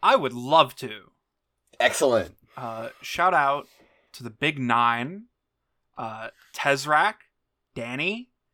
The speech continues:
Speaker 1: Caffeine, Leo, Gareth F, Simon Martins, Corin, Ina E, and Darsh. Thank you for money.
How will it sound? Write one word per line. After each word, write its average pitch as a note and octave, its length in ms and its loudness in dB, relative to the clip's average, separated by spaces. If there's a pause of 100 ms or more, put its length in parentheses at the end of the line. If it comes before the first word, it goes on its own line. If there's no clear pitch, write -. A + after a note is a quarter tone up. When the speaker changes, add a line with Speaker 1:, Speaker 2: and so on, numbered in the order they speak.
(360)
Speaker 1:
Caffeine, C#3+ 720 -2 (580)
Leo, B2 720 -2 (480)
Gareth B2 400 -6
F, G3 420 0 (340)
Simon B2 440 -2
Martins, A3 720 0 (420)
Corin, B3 560 -2 (480)
Ina F3 240 4
E, A#3 360 -6 (120)
and F#3 180 -10
Darsh. - 500 -2 (200)
Thank B2+ 140 -18
you - 60 -20
for A3 100 -2
money. D3+ 320 -2